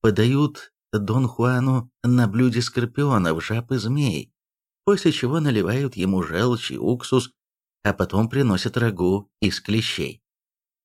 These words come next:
В свете всего сказанного ранее становится ясно, о чем тут речь. Это опять-таки издевательское переложение сцены распятия Христа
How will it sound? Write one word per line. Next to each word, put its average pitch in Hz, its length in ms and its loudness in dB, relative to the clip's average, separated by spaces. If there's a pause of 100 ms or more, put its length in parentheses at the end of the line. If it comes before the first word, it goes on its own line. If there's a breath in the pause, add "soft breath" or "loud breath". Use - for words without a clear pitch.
(160)
В - 60 -12
свете 175 360 2
всего 139 300 0
сказанного 156 680 0
ранее 104 400 0
становится 87 560 -2
ясно, 139 500 -2 (220)
о 101 140 0
чем 85 280 -4
тут 117 200 -4
речь. - 280 -4 (580)
Это 113 260 2
опять-таки 98 640 2
издевательское 85 1120 -2 (320)
переложение 92 840 2
сцены 104 560 -4
распятия 85 600 0
Христа 92 600 -6